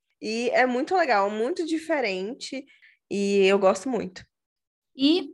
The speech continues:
Speaker 2: os meus, né, preferidos, meu top três da DreamWorks,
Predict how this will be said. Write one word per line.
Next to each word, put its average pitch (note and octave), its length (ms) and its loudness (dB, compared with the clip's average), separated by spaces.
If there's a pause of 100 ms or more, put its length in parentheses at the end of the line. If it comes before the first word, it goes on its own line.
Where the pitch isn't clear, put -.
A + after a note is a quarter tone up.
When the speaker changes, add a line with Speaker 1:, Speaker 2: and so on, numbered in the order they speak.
(420)
Speaker 2:
os C#4 220 2
meus, A#3+ 640 0
né, F#3+ 360 0
preferidos, F3+ 640 -2
meu E3+ 180 -2 (160)
top F#3+ 340 -2
três E3+ 520 -4 (300)
da D#3 140 -6
DreamWorks, F#3+ 1120 0